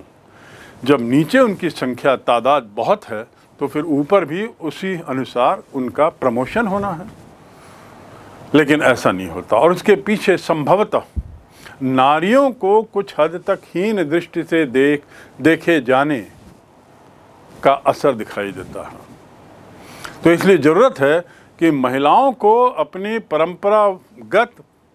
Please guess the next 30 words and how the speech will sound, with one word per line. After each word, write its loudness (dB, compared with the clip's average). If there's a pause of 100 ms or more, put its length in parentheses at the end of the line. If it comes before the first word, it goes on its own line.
(120)
प्रकृति -2
से 2
बाहर 0
निकलें, -8 (300)
उसके 0
पर्दे 2
से -4
बाहर -2
निकलें, -6 (720)
आत्मनिर्भर 0
बने, -10 (720)
स्वावलंबी 0
बने। -10 (1200)
तो 6
ये 4
जो 4
प्रक्रिया 0
है, 2
इसमें -6
अंततः -2
महिला 0
को -2
आत्मनिर्भर -4
और 2
स्वावलंबी -2
बनाने -2
का 2
लक्ष्य -4
रखा -12
गया -14